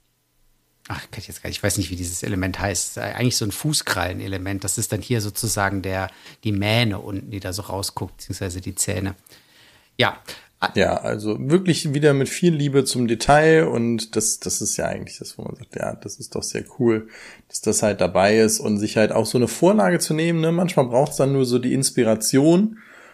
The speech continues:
Speaker 2: nach dem Motto, ach, guck mal hier, das ist doch schön gestaltetes Cover, ich versuch das mal nachzubauen und das, das bewundere ich auch, dass dann Leute sagen, ey, in welchem Maßstab mache ich das denn so, dass das dann aufgeht? Finde ich sehr cool.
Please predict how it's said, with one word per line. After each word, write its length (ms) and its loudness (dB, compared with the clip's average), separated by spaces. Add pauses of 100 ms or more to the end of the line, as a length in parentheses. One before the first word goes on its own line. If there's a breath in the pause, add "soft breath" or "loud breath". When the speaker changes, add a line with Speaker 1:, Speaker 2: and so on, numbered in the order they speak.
(160 loud breath)
Speaker 2:
nach 100 2
dem 120 -2
Motto, 180 0
ach, 120 -2
guck 120 -2
mal 160 6
hier, 300 6
das 200 4
ist 160 0
doch 80 4
schön 240 4
gestaltetes 540 2
Cover, 460 4
ich 120 -8
versuch 220 2
das 180 -2
mal 100 2
nachzubauen 600 0
und 80 -4
das, 200 -6
das 260 -6
bewundere 500 2
ich 120 2
auch, 120 2
dass 140 -6
dann 160 2
Leute 220 0
sagen, 220 0
ey, 220 2
in 380 -4
welchem 300 2
Maßstab 480 2
mache 200 2
ich 80 -6
das 180 -6
denn 160 2
so, 80 2
dass 200 0
das 120 -2
dann 180 0
aufgeht? 640 2 (680 loud breath)
Finde 240 -8
ich 80 -6
sehr 140 -6 (120)
cool. 180 -6